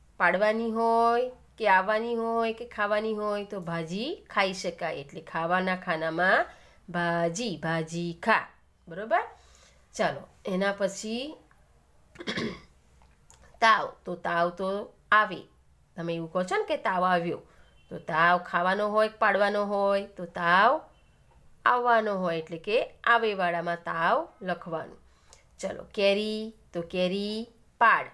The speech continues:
બરોબર? કેરી ખાઈ પણ શકાય અને પાડી પણ શકાય. પછી હિંચકો.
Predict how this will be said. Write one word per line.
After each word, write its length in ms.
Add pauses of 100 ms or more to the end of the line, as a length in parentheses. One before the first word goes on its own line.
(200)
બરોબર? 360 (2000)
કેરી 280
ખાઈ 320
પણ 220
શકાય 560
અને 640 (1200)
પાડી 240
પણ 240
શકાય. 420 (300)
પછી 600 (180)
હિંચકો. 540